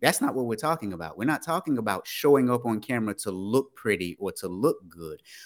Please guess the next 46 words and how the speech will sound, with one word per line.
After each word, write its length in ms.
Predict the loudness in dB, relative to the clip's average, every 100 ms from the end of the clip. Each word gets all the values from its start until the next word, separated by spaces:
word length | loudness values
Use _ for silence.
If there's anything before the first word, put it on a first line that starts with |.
| 2
but 60 |
we'll 160 | 4 6
get 160 | 8
into 180 | 6 4
some 180 | 0 0
of 60 | 0
the 80 |
benefits 640 | 0 6 8 8 4 -2 -2
of 100 | -8
showing 440 | 2 6 6 4
up 160 | 0 0
on 160 | -4
camera 440 | -4 -2 0 0 -4
in 200 | -6 -8
just 360 | -2 0 0 -2
a 40 |
few 220 | -2 0
moments. 360 | 2 2 -2 -8
So 180 | -6 2
I 160 | 2
actually 240 | 2 0 -2
agree 320 | 0 2 2
with 200 | 2 0
that 220 | 2 2 0 -10 -20 -20 _ _ 6
under 300 | 6 6 6
that 400 | 4 4 0 -4
context 640 | 2 4 4 2 -2 -2
within 300 | -4 -4 -4
which 260 | -4 -6 -8
you 60 |
said 340 | -8 0 2 2
it. 160 | -4 _ _ _ _
One 180 | 4 6
hundred 240 | 6 2
percent 300 | -2 -4 -2
agree. 320 | -2 -2 -2 -6 -18 -10
If 100 | -2
someone 320 | 2 2 2
is 160 | 0 -2
pretty, 320 | -2 0 0
but 140 | 0
what 160 | -2 -2
they're 100 | -4
saying 380 | -2 0 0 0
is 100 | -4
garbage, 640 | -6 -4 -2 -4 -8 -16